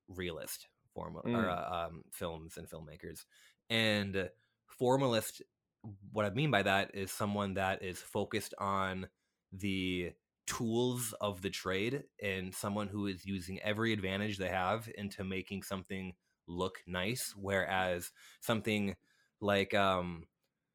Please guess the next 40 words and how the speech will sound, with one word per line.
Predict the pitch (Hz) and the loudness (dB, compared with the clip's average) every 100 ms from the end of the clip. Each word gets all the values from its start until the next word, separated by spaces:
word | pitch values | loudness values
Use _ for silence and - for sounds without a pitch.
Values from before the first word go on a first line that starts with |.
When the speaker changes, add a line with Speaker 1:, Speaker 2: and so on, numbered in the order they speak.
| _ _ _ _ _ _ _ _ _ _ _ _ _ - | _ _ _ _ _ _ _ _ _ _ _ _ _ 0
Speaker 1:
um, | 107 98 92 87 80 - _ _ _ _ | 2 4 2 0 -8 -16 _ _ _ _
like | 113 | -4
Italian | 107 - 110 107 101 | -2 0 2 2 2
neorealism | 98 92 123 120 104 101 95 95 - | 2 4 6 6 6 4 0 -4 -8
would | 95 98 95 92 85 87 - - | -2 2 2 2 0 -4 -6 -6
use | 95 98 95 92 90 87 80 78 - - _ | -2 0 0 0 0 -2 -6 -10 -12 -16 _
the | 113 101 | -6 0
opposite, | 95 92 92 - 85 - | 2 2 -2 -6 -8 -6
and | 92 | -2
they | 90 | -2
say, | - - | -2 -2
"I | 95 | 0
don't | 98 | 2
wanna | 95 90 | 0 0
make | 90 87 | -2 -4
this | 90 - | -6 -6
look | 87 - | -6 -2
like | 85 - 95 | -4 -4 -8
a | 82 82 80 78 - | -4 -4 -4 -6 -10
film. | - 104 101 127 123 | -8 -2 -2 -2 -4
I | 98 | -4
wanna | 95 92 87 | -2 -2 -2
make | 87 - | -4 -6
this | 90 - | -8 -4
look | 90 85 - | -4 -4 -8
like | 92 87 85 - - | -4 -2 -2 -8 -18
it's | - - | -16 -6
real | 90 | -2
life." | 120 107 - - - | 0 -2 -8 -20 -6
Sean | - 139 113 | 2 4 6
Baker | 123 113 | 6 6
Speaker 2:
Mm. | 104 | 4
Speaker 1:
is | 98 | 4
a | |
great | 98 | 2
example | 95 120 131 110 | 4 4 4 4
of | 87 92 92 | 4 4 4
a | 98 92 90 87 | 2 2 0 -2
realist | - 92 92 85 - | -4 -2 -2 -2 -4
filmmaker, | 101 90 85 85 | -6 -6 -8 -10